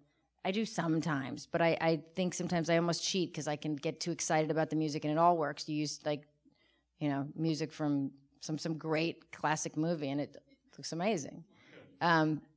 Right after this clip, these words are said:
so, but, so I start with sound design. And with this one, I really felt we wanted her to have her senses magnified often. And, and one of the ways to do it was to suddenly enhance sound on occasion and to show you. And,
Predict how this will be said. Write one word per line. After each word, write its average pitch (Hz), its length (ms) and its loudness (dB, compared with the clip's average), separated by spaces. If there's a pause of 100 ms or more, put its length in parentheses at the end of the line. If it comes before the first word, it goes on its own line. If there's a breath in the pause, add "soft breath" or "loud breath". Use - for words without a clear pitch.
(260)
so, 185 240 4
but, 180 260 6
so 202 120 8
I 190 100 12
start 196 280 6
with 170 100 2
sound 160 200 0
design. 135 380 -4 (100)
And 165 240 -2
with 170 140 -2
this 190 200 2
one, 160 240 2
I 151 120 0
really 160 260 0
felt 147 400 -2 (360 loud breath)
we 170 100 0
wanted 170 320 4
her 165 140 2
to 156 100 2
have 156 360 2
her 156 220 -2
senses 156 480 -2
magnified 139 680 -2 (120)
often. 139 640 -2 (180)
And, 151 360 -2 (340 soft breath)
and 151 160 -2
one 160 120 2
of 151 80 -2
the 156 80 0
ways 151 200 0
to 143 80 -8
do 147 200 -2
it 139 60 -2
was 147 180 -6
to - 80 -8
suddenly 151 440 0
enhance 147 340 0
sound 143 360 -4
on 143 120 -4
occasion 143 540 -8
and 143 120 -8
to 143 80 -10
show 147 200 -6
you. 147 220 -4
And, 165 120 -4